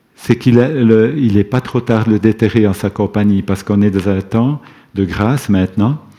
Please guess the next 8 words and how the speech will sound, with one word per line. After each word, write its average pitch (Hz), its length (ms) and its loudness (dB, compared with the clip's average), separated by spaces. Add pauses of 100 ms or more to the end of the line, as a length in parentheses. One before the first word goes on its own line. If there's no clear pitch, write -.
(300)
Et 107 80 2
puis, 117 340 0 (140)
peut-être 151 320 0
que 120 100 2
Jésus 117 320 0
veut 113 140 2
nous 107 200 0
accompagner 120 760 0